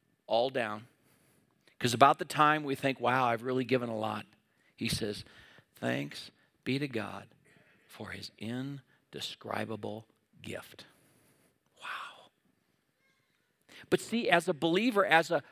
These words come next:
as a warrior, we wanna be where our captain is. We wanna be doing, we wanna be called in the ministry where he's leading.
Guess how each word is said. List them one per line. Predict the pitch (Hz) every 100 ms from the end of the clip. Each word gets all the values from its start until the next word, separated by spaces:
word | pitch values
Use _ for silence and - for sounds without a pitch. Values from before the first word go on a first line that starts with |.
| -
as | 156 156
a | 135
warrior, | - 139 160 208 240 202 135 113 - _ _ _ _ _ _ _ _ _ _ _ _ _ _ _ _ _ _ -
we | 214
wanna | 165 151 156
be | 117 170
where | 151 139 127
our | 110 101 -
captain | 147 156 - 139 117
is. | 113 104
We | 135
wanna | 208 185 156
be | 120 139 120 - -
doing, | 113 185 202 147
we | 208
wanna | 220 143
be | 135
called | - 165 185 202
in | 160
the | 147
ministry | 139 190 208 - 156
where | 139 127
he's | 180 170
leading. | 147 165 214 196 139